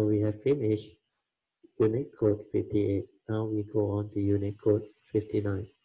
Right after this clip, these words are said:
Whatever that arises within this phenomenal world, there are causes and conditions behind.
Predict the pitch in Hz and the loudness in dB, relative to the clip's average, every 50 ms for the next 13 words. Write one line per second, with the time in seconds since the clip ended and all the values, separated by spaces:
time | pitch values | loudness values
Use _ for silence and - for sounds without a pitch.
0 | _ _ _ _ _ _ _ _ _ _ _ _ _ _ _ - _ _ _ _ | _ _ _ _ _ _ _ _ _ _ _ _ _ _ _ -20 _ _ _ _
1 | _ _ _ _ _ _ _ - 131 139 139 - - 151 185 214 233 208 156 120 | _ _ _ _ _ _ _ 4 4 4 4 4 4 4 6 6 6 6 6 6
2 | 117 113 107 113 110 - - 113 110 104 107 104 107 107 110 107 104 104 104 101 | 6 6 4 2 0 2 2 2 4 4 2 2 2 2 2 2 2 0 0 -4
3 | - - - - _ _ _ _ _ _ _ _ 120 110 104 104 110 110 110 110 | -6 -12 -20 -20 _ _ _ _ _ _ _ _ 4 4 4 4 4 4 4 2
4 | 107 107 110 107 107 - - - 113 104 104 104 110 110 117 120 113 107 104 101 | 2 2 2 2 2 0 0 0 0 2 4 2 2 2 2 2 2 2 4 4
5 | 104 101 101 98 98 104 107 - _ _ _ _ _ _ _ _ _ _ _ - | 4 2 2 0 -2 -4 -8 -12 _ _ _ _ _ _ _ _ _ _ _ -2
6 | 117 117 117 113 113 113 113 - - - 147 165 170 170 - 110 104 - 110 107 | 0 2 2 2 2 0 -2 -2 0 0 0 0 0 2 2 0 2 4 2 0
7 | 104 101 - 107 104 101 104 104 104 95 - - 107 101 101 101 104 101 101 98 | 0 2 2 0 4 6 6 6 6 4 2 0 0 0 0 -2 -2 -2 -2 -2
8 | 107 104 101 101 98 101 | -2 -2 -2 -4 -4 -6